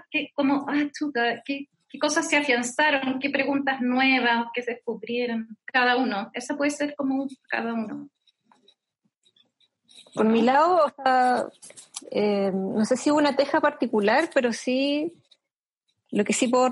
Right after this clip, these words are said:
Speaker 2: resaltar es que como somos un equipo de tres, funcionó muy bien la complementariedad de los tres. Los tres teníamos como saberes distintos. Yo me dedico a la historia, a la arquitectura, Pablo tiene una mirada mucho más ligada al mundo del arte,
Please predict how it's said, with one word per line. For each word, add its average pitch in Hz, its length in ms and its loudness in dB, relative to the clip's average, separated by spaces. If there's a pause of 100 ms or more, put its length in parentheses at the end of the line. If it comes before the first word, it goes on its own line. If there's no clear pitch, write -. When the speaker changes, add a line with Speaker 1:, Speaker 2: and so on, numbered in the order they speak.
(180)
Speaker 2:
resaltar 226 640 0
es 226 260 -2
que 214 680 2 (340)
como 208 200 0
somos 226 220 2
un 247 60 4
equipo 240 260 2
de 233 120 2
tres, 247 580 0
funcionó 226 320 2
muy 226 200 4
bien 247 300 2
la 233 100 2
complementariedad 208 800 2
de 240 80 0
los 240 160 0
tres. 247 260 0
Los 226 100 -2
tres 220 160 -2
teníamos 226 260 2
como 208 500 2
saberes 214 360 2
distintos. 233 540 0 (760)
Yo 220 200 4
me 220 100 4
dedico 220 160 2
a - 20 4
la 208 60 4
historia, 240 300 2
a - 20 2
la 233 60 4
arquitectura, 240 800 2
Pablo 220 340 4
tiene 214 160 2
una 214 120 2
mirada 202 260 4
mucho 208 240 -2
más 220 200 2
ligada 202 540 2
al 202 100 0
mundo 208 240 0
del 202 140 2
arte, 262 480 0